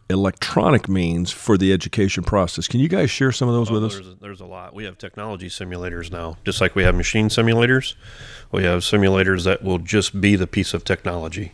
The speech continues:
Speaker 1: And it's got the electronics that's gonna be on a piece of equipment right there for them to move through.
Speaker 2: Right. So it'll simulate how a payload system works,
Speaker 1: Right.
Speaker 2: how, how a compaction system works,
Speaker 1: Unbelievable.
Speaker 2: um, how a grade system works. It'll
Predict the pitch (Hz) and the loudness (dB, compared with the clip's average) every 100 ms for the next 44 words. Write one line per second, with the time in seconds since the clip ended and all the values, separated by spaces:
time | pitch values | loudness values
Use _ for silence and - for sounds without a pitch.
0 | - 113 113 147 104 147 139 - - 123 | -4 0 2 2 4 6 6 4 2 4
1 | 117 113 - - 139 131 95 - - 104 | 6 4 0 2 4 6 2 -2 -6 -2
2 | 110 - 127 113 101 113 104 110 107 - | -2 -2 0 0 2 0 0 0 -2 0
3 | 107 107 95 - 120 101 95 107 113 - | -2 -2 -8 -2 0 0 -4 -2 -2 -2
4 | 104 101 - 92 101 98 95 98 98 104 | -2 -2 -2 -4 -2 -4 0 2 2 2
5 | 101 98 - - 95 95 92 90 110 98 | 2 0 -6 -8 -6 -4 -4 -2 2 4
6 | - - 117 117 101 - 123 113 110 98 | 4 4 6 6 6 4 6 8 6 6
7 | 107 101 107 101 98 95 - 101 98 95 | 4 4 4 4 4 2 0 0 -2 -4
8 | 95 98 95 - 92 87 98 95 92 95 | -2 -2 -4 -6 -8 -6 -6 -4 -6 -8
9 | 101 101 92 92 85 95 90 95 87 92 | -6 -4 -4 -6 -6 -6 -6 -8 -8 -10
10 | - 90 90 92 90 - 98 92 90 90 | -8 -8 -6 -8 -10 -10 -10 -6 -6 -6
11 | 87 90 85 92 85 87 92 110 101 98 | -8 -10 -8 -8 -8 -10 -2 0 2 2
12 | 101 98 113 101 104 95 98 101 - - | 0 0 -4 -4 -2 -2 -2 -2 -8 -14
13 | - - 98 95 | -16 -10 -6 -6